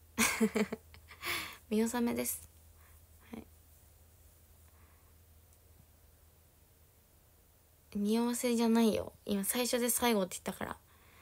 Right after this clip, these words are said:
<laughs> 匂わせにもなってない。はい。可愛いよね、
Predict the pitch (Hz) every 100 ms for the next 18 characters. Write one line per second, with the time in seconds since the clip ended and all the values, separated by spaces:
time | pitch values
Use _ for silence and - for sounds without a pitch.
0 | - - 254 247 233 220 214 - - -
1 | - - - 349 359 320 285 - 220 226
2 | 254 269 269 262 247 226 202 202 196 180
3 | - - - - - - - - - -
4 | 196 180 - - _ - - - - -
5 | - - - - - - - - - -
6 | - _ - - - - - - - 208
7 | 214 208 190 202 -